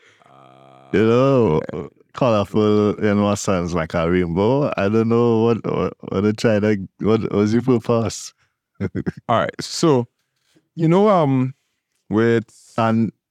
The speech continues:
Speaker 1: Alexa,
Speaker 2: that,
Speaker 1: what's that?
Speaker 2: yeah, that was as a sassy robot. I mean, what do you mean by that?
Speaker 1: You, you know, like, um, Google had the ability to have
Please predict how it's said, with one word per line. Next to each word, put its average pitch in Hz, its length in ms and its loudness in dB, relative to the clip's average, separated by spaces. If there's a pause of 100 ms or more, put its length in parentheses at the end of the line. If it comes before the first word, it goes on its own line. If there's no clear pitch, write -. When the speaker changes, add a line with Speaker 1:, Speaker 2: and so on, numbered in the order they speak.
Speaker 1:
Alexa, 92 340 0
Speaker 2:
that, 98 540 0 (140)
Speaker 1:
what's 95 240 -2
that? 98 100 0
Speaker 2:
yeah, 98 520 0
that 98 180 0
was 104 220 0
as 117 200 0
a 117 140 0
sassy 113 500 -2
robot. 92 400 0 (600)
I 92 180 -2
mean, 113 480 0 (1200)
what 98 180 -2
do 107 80 2
you 107 40 2
mean 113 280 2
by 104 200 2
that? 87 220 -2 (400)
Speaker 1:
You, 110 320 2 (120)
you 113 220 2
know, 127 220 2
like, 151 280 2
um, 101 600 2 (500)
Google 120 440 2
had 135 440 0
the 131 100 4
ability 101 600 0
to 95 840 0 (560)
have 101 600 0